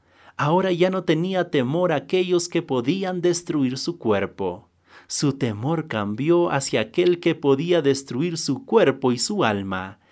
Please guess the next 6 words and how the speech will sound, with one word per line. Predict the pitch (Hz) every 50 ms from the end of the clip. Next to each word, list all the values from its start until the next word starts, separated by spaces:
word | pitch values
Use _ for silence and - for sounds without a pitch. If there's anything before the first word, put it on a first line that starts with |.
| - - - - -
en | 151 143 123 110
el | 101 92 98 120
infierno. | 131 123 123 - 113 98 92 90 90 90 87 87 82 82 - - - _ _ _ _ _ _ _ _ _
¿Qué | - - 196
de | 127 101 92
nosotros? | 92 90 87 - - 107 101 - - 117 120 131 - - - - -